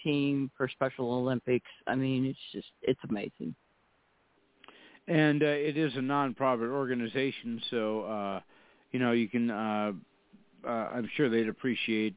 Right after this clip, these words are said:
Speaker 2: uh, any help that you can give them as well. Uh, you know, uh, nonprofit organizations help make the world go round, and, uh,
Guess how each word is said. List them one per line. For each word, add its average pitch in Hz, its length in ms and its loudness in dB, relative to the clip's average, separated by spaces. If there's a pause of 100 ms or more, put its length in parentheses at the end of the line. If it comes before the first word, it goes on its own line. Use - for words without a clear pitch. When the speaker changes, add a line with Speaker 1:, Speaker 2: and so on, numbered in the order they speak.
Speaker 2:
uh, 104 280 -2
any 113 260 -4
help 110 300 -2
that 107 100 -4 (100)
you 107 80 -2
can 101 180 -2
give 101 280 0
them 110 240 -2
as 87 160 -4
well. 95 540 0 (720)
Uh, 98 420 -2
you 123 140 -4
know, 101 320 -4 (240)
uh, 104 180 -6
nonprofit 135 640 2
organizations 123 800 -4 (160)
help 120 160 -2
make 123 220 -6
the 113 60 -4
world 113 300 -4
go 104 120 -2
round, 104 420 -4
and, 101 400 -8
uh, 98 220 -6